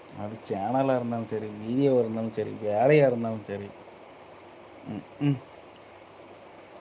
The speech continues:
அப்படிதான் சின்ன வயசுலேருந்து இப்படியே தான் போயிட்டுருக்கு. அதுவும் இந்த நம்ம ஊர்ல இந்த,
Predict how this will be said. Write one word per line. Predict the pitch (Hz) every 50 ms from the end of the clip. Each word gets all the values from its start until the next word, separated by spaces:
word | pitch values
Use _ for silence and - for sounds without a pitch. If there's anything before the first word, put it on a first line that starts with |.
| - - - - - - - - - - - - - - - - - - - - - - - - - - - - - - - - - - 110
அப்படிதான் | 110 - - 135 147 180 170 139
சின்ன | - - 120 123 143
வயசுலேருந்து | 160 160 147 151 151 151 156 160 180
இப்படியே | 202 170 135 135 131 143 147 147 151 156
தான் | 165 180 165 143
போயிட்டுருக்கு. | 135 131 127 117 113 104 - - - - - - - - - - - -
அதுவும் | 107 117 135 143 143 135
இந்த | 135 131 139 139 147 156 151 135 127 127
நம்ம | 127 131 135 139
ஊர்ல | 135 143 151 156 151 143 131 127
இந்த, | 127 123 123 120 120 123 117 117 113